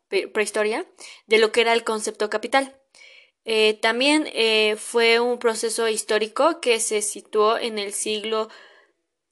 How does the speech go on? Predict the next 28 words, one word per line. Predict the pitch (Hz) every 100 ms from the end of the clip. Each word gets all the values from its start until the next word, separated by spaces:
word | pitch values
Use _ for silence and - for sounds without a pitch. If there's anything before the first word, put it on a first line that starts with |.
| _ _
dieciséis | _ 220 214 220 - 220 330 - - _
y | - 240 247 247 - -
hast-, | 214 214 - -
hasta | 220 220
los, | 214 202 -
hasta | 220 208 -
el | 208
final | 208 208 208 220
del | 233
siglo | 233 226 214 220
dieciocho, | 220 214 202 202 285 440 _ _ - - - _
eh, | 233 220 214 214 -
aunque | 262 294 262 254
también, | 254 240 220 214 220 226 226
eh, | 233 220 208 208 _ _ _ _
quedó | 233 220 220
con | 226 226
antecedentes | 220 214 208 208 214 226 277 277
en | 208
el | 196
siglo | 214 214 226 240 254 - - _ _ _ _ _
catorce. | 226 220 214 190 190 - - - - - _ _ _ _ _ _ _ _ _ _ _ _ _
Eh, | 240 233 233
la | 226 220
traslación | 233 233 226 226 262 294 277
del | 247
sistema | 233 - 233 240
feudal. | 233 214 214 208